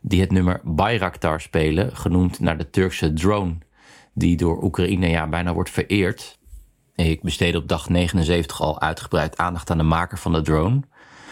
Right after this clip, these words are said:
En er is dus nu ook een nummer gewijd aan dit wapen. Ehm, op de videoclip zie je ze zingen en, eh, dansen, die soldaten.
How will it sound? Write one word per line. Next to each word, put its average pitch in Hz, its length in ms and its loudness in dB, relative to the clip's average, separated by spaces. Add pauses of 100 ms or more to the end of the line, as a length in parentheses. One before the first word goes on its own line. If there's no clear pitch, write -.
(220)
En 98 200 0
er 107 100 2
is 104 120 0
dus 104 120 -2
nu 113 120 4
ook 107 120 0
een 90 140 4
nummer 113 380 4
gewijd 117 440 -2
aan 98 100 0
dit 92 140 2
wapen. 95 520 -2 (420)
Ehm, 85 560 2 (260)
op - 180 -4 (100)
de 85 300 0
videoclip 90 800 0
zie 95 180 2
je 87 80 4
ze 80 180 0
zingen 98 320 2
en, 80 200 2
eh, 78 140 2
dansen, 98 340 0
die 98 80 0
soldaten. 90 680 0